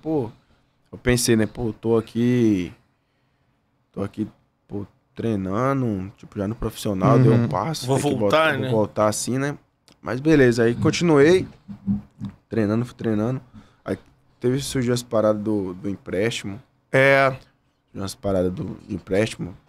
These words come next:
Speaker 1: C R B. Aí eu falei pro meu empresário, falei, "Pô, é, sub-vinte e três já tá, tipo assim, já tá, já tá, tá como se fosse sub-vinte pra mim, mano."
Speaker 2: Uhum.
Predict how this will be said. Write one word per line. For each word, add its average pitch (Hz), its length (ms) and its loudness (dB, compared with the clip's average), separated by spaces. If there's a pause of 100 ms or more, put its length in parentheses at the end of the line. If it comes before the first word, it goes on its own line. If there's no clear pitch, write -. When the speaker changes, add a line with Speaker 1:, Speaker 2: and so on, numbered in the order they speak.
(260)
Speaker 1:
C - 100 -14
R 95 140 -10
B. 110 540 -2 (1160)
Aí 107 80 0
eu 110 40 0
falei 131 220 4
pro 123 100 -4
meu 131 100 0
empresário, 127 420 0
falei, 131 200 -4 (340)
"Pô, 131 300 2 (320)
é, 95 220 -8
sub-vinte 117 500 -10
e - 40 -18
três 127 280 -4
já 135 120 -4
tá, 120 1000 2 (220)
tipo - 140 -12
assim, 107 180 -4
já 113 160 2
tá, 110 760 0 (680)
já 104 80 -6
tá, 107 180 -4 (200)
tá 117 120 -2
como 147 200 -6
se - 80 -10
fosse 147 180 -4
sub-vinte 156 540 -2
pra 135 160 0
mim, 113 160 0
mano." 98 120 -2
Speaker 2:
Uhum. 113 360 2